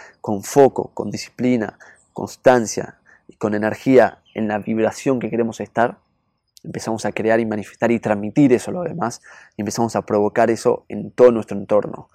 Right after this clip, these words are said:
Empezamos, somos seres creadores, no nos tenemos que olvidar de eso. Nos subestimamos tanto que nos olvidamos y pensamos que estamos en un lugar donde nosotros no controlamos nada. Y cuando te conectás con esa unidad y esa parte invisible y tan poderosa que llevas en tu interior, te das cuenta que no es así,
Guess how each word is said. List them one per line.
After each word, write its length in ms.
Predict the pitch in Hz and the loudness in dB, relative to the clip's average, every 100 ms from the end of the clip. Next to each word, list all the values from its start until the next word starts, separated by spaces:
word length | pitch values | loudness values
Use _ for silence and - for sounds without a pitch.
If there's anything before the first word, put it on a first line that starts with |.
| _ _ | _ _
Empezamos, 520 | - - 131 120 - 127 | -10 -2 -2 -2 -6 -12
somos 300 | - 131 123 | -6 -4 0
seres 300 | 131 127 - | 0 -2 -4
creadores, 540 | 104 104 110 107 - - - _ 123 | -2 0 2 0 -8 -20 -20 _ -4
no 60 | |
nos 60 | 120 | 0
tenemos 160 | 123 110 | 0 0
que 40 | |
olvidar 220 | 104 107 | 2 4
de 80 | 110 | 2
eso. 240 | 104 92 - - - - | 0 -8 -14 -20 -20 -14
Nos 160 | 113 107 | -8 -2
subestimamos 500 | 117 110 123 139 139 | 0 0 0 0 2
tanto 240 | 143 139 | 4 4
que 60 | 113 | 2
nos 180 | 107 110 | -2 0
olvidamos 400 | 107 131 139 117 | 4 4 4 -2
y 40 | |
pensamos 360 | 107 107 123 120 | -6 -6 -6 -6
que 80 | |
estamos 320 | 117 117 120 104 | -8 -6 -6 -6
en 100 | 113 | -4
un 220 | 120 117 | -4 -2
lugar 380 | 110 117 135 - - _ - | 2 4 4 0 -20 _ -8
donde 180 | 110 107 | -4 -4
nosotros 380 | 107 127 135 | -2 -2 0
no 100 | 120 | -2
controlamos 480 | 113 113 110 110 110 | -2 -4 -2 -2 -2
nada. 320 | 104 104 160 _ _ _ - - - | -6 -6 -8 _ _ _ -20 -18 -10
Y 80 | 117 | 2
cuando 160 | 127 117 | 4 6
te 80 | |
conectás 320 | 120 123 135 147 | 4 4 2 0
con 100 | 139 | -2
esa 160 | 139 | -2
unidad 320 | 120 117 117 | -4 0 0
y 60 | 110 | 0
esa 180 | 110 107 | 0 -2
parte 300 | - 117 120 | 0 0 -2
invisible 340 | 110 - 113 | -4 -2 0
y 40 | 110 | 0
tan 180 | 117 113 | -2 0
poderosa 400 | 117 110 120 107 | 0 0 -2 -4
que 80 | |
llevas 240 | 104 113 110 | -4 -6 -8
en 80 | 104 | -8
tu 80 | |
interior, 320 | 104 104 117 120 | -8 -2 -2 0
te 80 | |
das 60 | 113 | -4
cuenta 240 | - 113 | -4 -6
que 80 | 110 | -4
no 80 | 117 | -4
es 100 | - | -4
así, 260 | 98 - | -8 -10